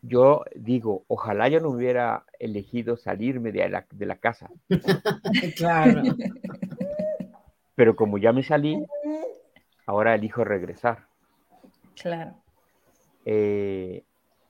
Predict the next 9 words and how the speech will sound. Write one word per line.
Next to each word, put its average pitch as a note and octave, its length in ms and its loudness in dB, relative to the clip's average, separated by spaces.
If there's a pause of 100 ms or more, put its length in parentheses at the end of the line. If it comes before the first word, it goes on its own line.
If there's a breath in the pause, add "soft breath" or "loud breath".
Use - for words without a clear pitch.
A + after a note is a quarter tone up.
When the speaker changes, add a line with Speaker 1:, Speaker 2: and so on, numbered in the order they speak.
Speaker 1:
y A#2 300 -6 (420)
como A2 220 -4
tú C3 140 -2
dices, A2 440 -6 (160)
¿cómo F3+ 420 0 (920)
recobrar A#2 640 2
el C3+ 160 -2
redil? G#2+ 580 -2 (680)
Speaker 3:
Ujú. F#3+ 460 -2